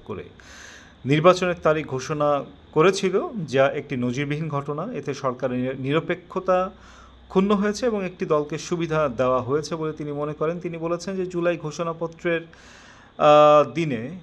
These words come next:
নির্বাচনের তারিখ ঘোষণা করাটা কোনো একটা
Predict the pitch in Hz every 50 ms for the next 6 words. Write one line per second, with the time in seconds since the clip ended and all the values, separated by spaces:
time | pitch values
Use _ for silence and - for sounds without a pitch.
0 | - - 127 143 147 151 160 156 160 165 160 156 156 156 143 147 143 143 135 135
1 | 135 - 151 147 143 143 143 131 131 127 147 135 - - 127 123 123 123 123 123
2 | - _ - 135 127 123 120 117 117 117